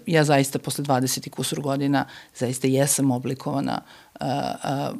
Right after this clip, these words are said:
u profesionalnom smislu kompanijom Ringier i Axel Springerom i tim nekim profesionalnim medijskim, a, radom. A, ja jesam zaista njihov proizvod i ja to gledam vrlo, vrlo profesionalno, ovaj, tako da ne mislim da mi je mesto,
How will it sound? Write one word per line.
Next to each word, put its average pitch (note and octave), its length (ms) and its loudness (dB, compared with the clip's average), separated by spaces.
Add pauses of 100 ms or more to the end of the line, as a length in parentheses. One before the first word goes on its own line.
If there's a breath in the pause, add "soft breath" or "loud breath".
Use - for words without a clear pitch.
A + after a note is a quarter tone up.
(120)
u - 40 -14
profesionalnom C#3+ 680 0
smislu C#3 680 -2 (220 loud breath)
kompanijom C3 520 2
Ringier C#3 760 2
i C3+ 300 0
Axel C#3+ 240 -2
Springerom C#3 800 0
i C3 300 0 (380)
tim C#3+ 220 0
nekim C3+ 380 0 (220 loud breath)
profesionalnim C#3 720 2
medijskim, C#3 600 2 (300 loud breath)
a, C#3 340 0
radom. C#3+ 480 2 (440 loud breath)
A, D#3+ 80 0 (240)
ja D#3+ 140 2
jesam D#3+ 320 4
zaista C3+ 320 4
njihov C3 260 -2
proizvod A3 480 0
i B3+ 60 6
ja A#3 120 6
to A#3 160 2
gledam G3+ 300 6
vrlo, F3 320 6
vrlo D#3 260 4
profesionalno, A3 1000 0
ovaj, F3 520 2
tako F#3+ 240 -2
da F#3 80 0
ne F#3+ 180 6
mislim F#3 260 4
da D#3 60 4
mi D#3+ 100 4
je D3+ 120 6
mesto, C3+ 480 2